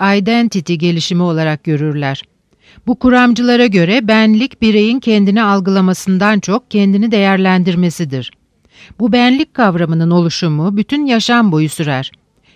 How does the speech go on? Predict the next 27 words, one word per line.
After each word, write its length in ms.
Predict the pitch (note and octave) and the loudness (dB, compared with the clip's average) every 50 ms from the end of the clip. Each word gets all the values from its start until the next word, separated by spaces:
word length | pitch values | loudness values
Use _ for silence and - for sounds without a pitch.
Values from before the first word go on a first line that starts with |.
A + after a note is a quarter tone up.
| _ - | _ -6
Birey 380 | F3 G3+ G#3+ G3+ A#3+ C4+ D4+ - - | -2 0 0 2 2 0 0 -2 0
gerek 320 | A3 A3+ B3 C#4 C#4+ - | 0 2 2 2 0 0
eğitimi 420 | G3+ G#3+ G#3+ G#3 - G#3 G#3 A#3+ | 0 0 0 0 0 0 -2 -2
sırasında 640 | - - F#3+ D#3+ D#3 C#3+ - - D3+ C#3+ C#3 D#3+ G3 | 0 -2 -2 -2 -2 -4 -4 -6 -6 -4 -2 -2 -2
gerek 400 | G3 F#3 G#3 G#3+ C4 C#4 - - | -2 0 0 0 -2 -4 -2 -2
daha 200 | A3 A3+ B3+ B3+ | 0 0 0 -2
sonraki 420 | - A3 G3 E3+ E3 D#3+ - - | -2 -2 -2 0 -2 -2 -6 -8
çalışma 420 | - F3+ F3 E3+ E3 - - G3 F#3+ | -6 -4 -4 -4 -4 -4 -2 -2 0
hayatında 640 | F#3 F3+ E3 D3 D3 D3 - - D3+ D3 C#3 F3 | 0 0 -2 -2 -2 -4 -4 -6 -6 -4 -4 -4
çeşitli 480 | G3 - G3+ F#3+ - A3+ G3+ - C4 B3+ | -4 -2 -4 -4 -4 -6 -8 -8 -8 -6
sorunlarla 580 | - G#3 G3 F3+ F3+ F3+ F3+ F3+ F3+ E3+ D#3+ E3 | -4 -4 -2 -2 -2 -2 -2 -2 -2 -2 -2 0
uğraşırken 840 | E3 E3+ F3 F3+ F#3 - - G#3 F3 D#3 - D3 C3+ D#3 G#3+ A#3 _ _ _ _ _ _ _ _ - | 0 0 0 0 0 -2 -2 -6 -6 -6 -8 -8 -6 -6 -6 -8 _ _ _ _ _ _ _ _ -2
benlik 460 | G3 G3 G#3 A3 A3+ A#3 C#4+ _ - | 0 0 2 2 0 -2 -4 _ -4
ve 80 | A#3+ G#3+ | -2 0
mesleki 540 | F#3+ G3 G3 - - G#3 G#3+ - - A#3 G#3 | 0 0 -2 -2 -2 -6 -6 -4 -4 -8 -6
kimlik 500 | - G3 E3 D3 D3+ D#3+ A3+ - - F#3 | -4 -4 -4 -4 -2 -4 -6 -6 -4 -4
birbirini 420 | G3 F3+ F3+ E3+ F#3 E3 G3 G#3+ | -4 -4 -2 -4 -2 -2 -2 -2
etkiler. 540 | G3+ E3 - - - D#3+ D3 C#3 C3 B2+ - _ _ _ _ _ _ _ _ _ _ _ _ - - _ _ - | -2 -4 -6 -6 -8 -6 -6 -4 -6 -8 -10 _ _ _ _ _ _ _ _ _ _ _ _ -20 -20 _ _ -2
Birey 400 | G3 A3 G#3 B3 C4 D#4 D#4+ B3+ | 0 0 2 2 2 0 0 0
bir 160 | A#3 C4 C4 | 0 -2 -2
pozisyondan 800 | - - A#3 G3+ F3+ F#3 E3+ - G3 F3+ F3 F3 F3 E3+ F3 F#3 | -2 -2 -2 -2 -2 -4 -4 -2 -2 0 0 0 0 0 0 0
diğerine 360 | F#3+ A3 A3+ G#3+ F#3 F3 E3+ E3+ | 0 0 0 0 0 0 -2 0
geçtikçe 680 | D#3+ F#3 F#3+ F3+ - - G3+ - - - F3 G#3+ B3+ G#3+ | 0 -2 -2 -2 -2 -6 -6 -8 -6 -4 -2 -2 0 0
benlik 440 | A3 A3 A3 A#3 A#3 B3+ - - | 2 2 2 2 0 0 -2 -2
de 140 | A#3 A#3+ G3+ | -2 -2 0
değişikliğe 580 | A3+ G#3+ G3+ F#3+ - - - - F#3+ F#3+ F3+ E3+ | 0 0 0 0 -2 -6 -8 -4 -2 0 0 0
uğrar. 440 | D#3 D3 C#3+ C3 C3 B2+ B2+ - | -2 -2 -4 -6 -6 -8 -8 -10